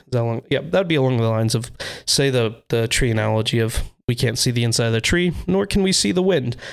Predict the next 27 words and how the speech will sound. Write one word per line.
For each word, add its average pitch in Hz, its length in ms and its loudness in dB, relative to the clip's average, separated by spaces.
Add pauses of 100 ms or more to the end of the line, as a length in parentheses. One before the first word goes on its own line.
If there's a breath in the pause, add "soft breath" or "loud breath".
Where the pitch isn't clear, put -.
(220 loud breath)
but 120 220 2
we 120 120 2
can 117 140 0
see 123 180 2
the 113 280 2
effects 165 320 0
of 120 80 0
the 117 80 0
tree 127 360 0 (160)
being 117 200 2
a 110 40 0
fruit, 147 300 0
or 123 60 2
we 120 100 2
can 120 140 0
see 117 160 0
the 117 100 2
effects 113 320 0
of 117 80 0
the 117 80 2
wind 139 260 2 (440 loud breath)
being 120 400 2 (1500)
a, 151 80 -2 (120)
a 131 80 0
breeze, 123 680 2 (260)
tree 139 280 2
shaking, 117 680 0